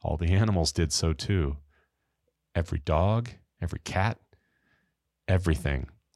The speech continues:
that had ever walked this earth. The cries of ancient whales shook the seas. The shrill screeching of birds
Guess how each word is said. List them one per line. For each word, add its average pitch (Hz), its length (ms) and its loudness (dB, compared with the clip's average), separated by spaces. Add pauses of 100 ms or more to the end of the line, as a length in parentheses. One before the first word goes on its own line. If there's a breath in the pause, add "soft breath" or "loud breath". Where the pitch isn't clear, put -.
(100)
that 76 120 -4
had 69 140 -4 (100)
ever 85 240 2
walked 82 360 0
this 87 180 -2
earth. 78 420 -6 (720 soft breath)
The - 80 -8
cries 90 600 0
of 85 100 -4 (120)
ancient 104 440 0
whales 98 480 2
shook - 340 -4
the 92 80 -4
seas. 85 540 -2
The 87 100 -4
shrill 123 420 -2
screeching 107 560 0
of 82 220 -4
birds 92 480 2